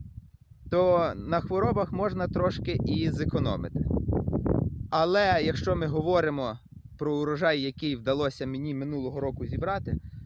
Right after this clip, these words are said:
а це саме було чуть більше шести тонн в заліковій вазі, а якщо бути точнішим, шість і дві тонни з гектара, ну, то тоді треба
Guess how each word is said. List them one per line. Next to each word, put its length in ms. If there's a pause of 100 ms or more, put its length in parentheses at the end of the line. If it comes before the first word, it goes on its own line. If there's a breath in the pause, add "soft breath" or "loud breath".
(380 loud breath)
а 120
це 180
саме 420
було 640 (1000)
чуть 320 (120)
більше 360
шести 380
тонн 300 (200)
в 220
заліковій 500
вазі, 400 (480 loud breath)
а 80
якщо 220
бути 260
точнішим, 580
шість 360
і 60
дві 200
тонни 320
з 80
гектара, 460 (1000 loud breath)
ну, 340
то 160
тоді 460
треба 580